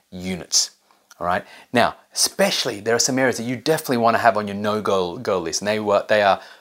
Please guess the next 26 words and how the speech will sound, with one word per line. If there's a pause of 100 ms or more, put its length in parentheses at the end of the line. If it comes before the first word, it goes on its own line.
(160)
Rouse
Hill
or
the
north
and
the
northwest
of
Sydney, (400)
Gosford
in
the
Central
Coast, (320)
Docklands
in
Melbourne, (260)
Surfers
Paradise
in
Queensland, (220)
Parramatta
in
Western
Sydney.